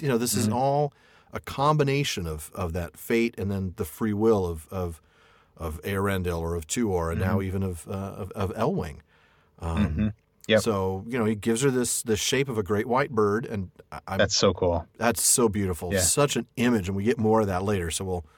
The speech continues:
Speaker 1: we'll touch more on it then. But, um, she falls onto the boat near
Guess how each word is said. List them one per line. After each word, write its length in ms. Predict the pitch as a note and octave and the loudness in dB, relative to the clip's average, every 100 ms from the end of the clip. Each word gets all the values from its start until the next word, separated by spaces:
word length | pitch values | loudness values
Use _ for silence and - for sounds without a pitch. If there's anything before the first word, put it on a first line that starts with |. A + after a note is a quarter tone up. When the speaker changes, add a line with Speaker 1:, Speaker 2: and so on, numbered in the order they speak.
| _ _ | _ _
Speaker 1:
we'll 120 | F#2+ | -8
touch 240 | F2+ G#2 G#2+ | -4 -4 -2
more 180 | G2 F#2+ | -2 0
on 140 | E2+ | -2
it 140 | D#2 | -4
then. 260 | G#2+ G#2 F2+ | -2 -2 -2
But, 180 | D#2+ - _ - - - _ - | -4 -8 _ -20 -20 -20 _ -4
um, 420 | G2+ F#2 F2 D#2+ - _ | 0 0 -2 -6 -10 _
she 180 | - A#2+ | -8 -8
falls 540 | - - E2 E3+ D3+ | -8 -6 0 2 4
onto 160 | C#3+ B2+ | 2 0
the 100 | G#2 | -2
boat 320 | G2 A#2+ A#2 | 0 0 2
near 180 | G#2+ | 0